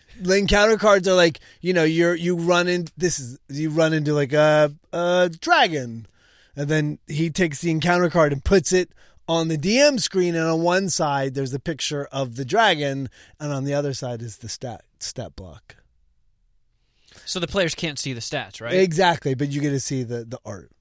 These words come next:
Speaker 1: Like, we're gonna break out all the art. We're gonna, you know, there's minis, so that we have, right now we have eight battle maps planned.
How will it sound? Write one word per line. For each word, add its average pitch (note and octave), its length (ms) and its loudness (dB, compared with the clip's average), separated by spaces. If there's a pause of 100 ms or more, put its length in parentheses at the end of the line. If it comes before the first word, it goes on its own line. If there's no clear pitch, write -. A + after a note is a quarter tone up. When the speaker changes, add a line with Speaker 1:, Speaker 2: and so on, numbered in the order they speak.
Speaker 1:
Like, B2 140 -6
we're C#3 140 -2
gonna C3+ 100 -2
break C3+ 240 -4
out B2 160 -4
all B2 160 -4
the B2 160 -8
art. F3+ 500 2 (400)
We're D3 200 -4
gonna, C#3 260 -4
you C#3+ 80 -6
know, C3+ 120 -4
there's C3 140 -6
minis, F3+ 440 0
so D3 160 -2
that B2+ 100 -6
we C3+ 120 -2
have, B2+ 280 -4
right C#3+ 240 -4
now C3+ 220 -4
we C3 80 -2
have A#2+ 100 -4 (160)
eight D3+ 220 -4
battle D#3+ 280 2
maps D3 320 -2
planned. C3+ 580 -6